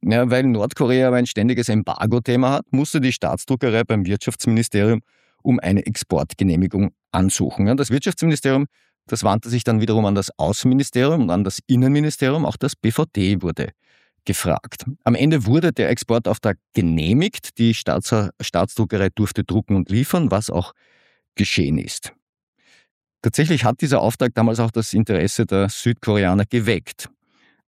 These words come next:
Äh, zweitausendsechzehn wandte sich die südkoreanische Botschaft in Wien an das Innenministerium mit dem Ersuchen,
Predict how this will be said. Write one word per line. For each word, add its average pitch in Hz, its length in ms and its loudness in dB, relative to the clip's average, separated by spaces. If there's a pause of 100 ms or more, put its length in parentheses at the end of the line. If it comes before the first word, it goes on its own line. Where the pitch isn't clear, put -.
(120)
Äh, 90 340 0
zweitausendsechzehn 107 1040 -2
wandte 110 280 0
sich 131 180 -2
die - 80 -4
südkoreanische 110 720 0
Botschaft - 640 -4
in 104 260 2
Wien 107 220 2
an 95 100 -4
das 92 160 -6
Innenministerium 120 880 2 (380)
mit 127 260 0
dem 123 140 0
Ersuchen, 107 640 0